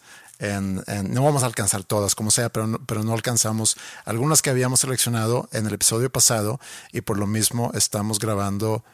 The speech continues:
un episodio más que no teníamos planeado, pero gracias a ustedes por mandarnos tantas preguntas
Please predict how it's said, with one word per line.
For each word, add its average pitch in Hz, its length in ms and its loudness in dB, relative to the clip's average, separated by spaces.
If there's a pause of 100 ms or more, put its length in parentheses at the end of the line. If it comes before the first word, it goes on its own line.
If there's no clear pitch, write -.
(520)
un 160 140 4
episodio 135 360 2
más 117 220 2
que 120 120 0
no 147 140 2
teníamos 127 360 0
planeado, 117 500 0 (160)
pero 110 220 0
gracias 110 340 2
a 151 60 2
ustedes 113 580 2
por 101 220 -4
mandarnos 98 600 -2
tantas 123 500 0
preguntas 110 680 0